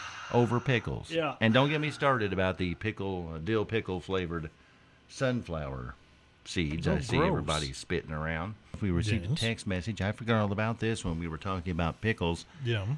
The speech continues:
Speaker 2: Don't forget the, uh, pickle juice popsicles that everybody seems to be
Speaker 1: Oh,
Speaker 2: loving
Speaker 1: oh,
Speaker 2: on.
Speaker 1: yeah. Oh.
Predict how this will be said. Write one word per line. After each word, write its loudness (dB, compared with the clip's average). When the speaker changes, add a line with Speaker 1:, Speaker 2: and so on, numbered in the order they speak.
Speaker 2:
Don't 6
forget 2
the, 2
uh, 2
pickle 0
juice 0
popsicles -4
that -2
everybody 0
seems 2
to 2
be 2
Speaker 1:
Oh, 0
Speaker 2:
loving 0
Speaker 1:
oh, 2
Speaker 2:
on. 0
Speaker 1:
yeah. -2
Oh. -2